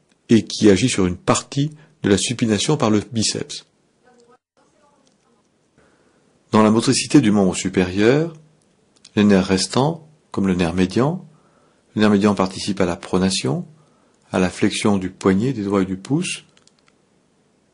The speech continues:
de façon partielle encore, mais aussi l'opposition du pouce. Le nerf ulnaire,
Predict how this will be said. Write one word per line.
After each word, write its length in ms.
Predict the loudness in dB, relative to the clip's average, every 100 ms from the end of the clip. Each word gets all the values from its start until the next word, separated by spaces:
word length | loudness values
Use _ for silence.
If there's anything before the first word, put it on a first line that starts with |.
| _ -10
de 40 |
façon 320 | -6 -4 -4
partielle 400 | -6 -4 -2 -2
encore, 500 | -2 -2 -2 -2 -4 -14 _ _ _ _ _ _ 0
mais 100 | 0
aussi 260 | 2 0
l'opposition 640 | 2 0 0 -2 -2 -2 -2
du 120 | -4
pouce. 420 | -2 -2 -2 -10 _ _ _ _ _ _ _ _ _ _ -20 _ -20 _ _ _ _ _ _ _ _ _ _ _ _ _ _ _ _ _ _ _ _
Le 80 | 2
nerf 200 | 4 4
ulnaire, 540 | 4 4 2 0 -4